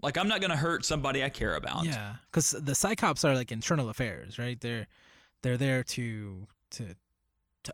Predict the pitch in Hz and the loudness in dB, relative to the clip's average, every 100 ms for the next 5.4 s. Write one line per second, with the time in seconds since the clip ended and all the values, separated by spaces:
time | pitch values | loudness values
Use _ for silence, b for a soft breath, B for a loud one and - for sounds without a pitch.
0 | 135 117 131 127 - - - - _ 127 | -8 -4 0 0 0 -2 -4 -8 _ -6
1 | 123 139 131 - 120 123 117 120 127 113 | 0 0 0 -2 -2 -2 -4 -4 -4 -6
2 | 104 90 117 113 104 - _ b b b | -8 -8 -6 -6 -8 -14 _ b b b
3 | b - 107 90 - _ _ _ - - | b -8 -8 -10 -16 _ _ _ -12 -6
4 | - 127 - 113 110 - - - 117 117 | -4 -4 -6 -8 -8 -12 -20 -12 -4 -4
5 | 110 90 76 98 | -4 -8 -14 -18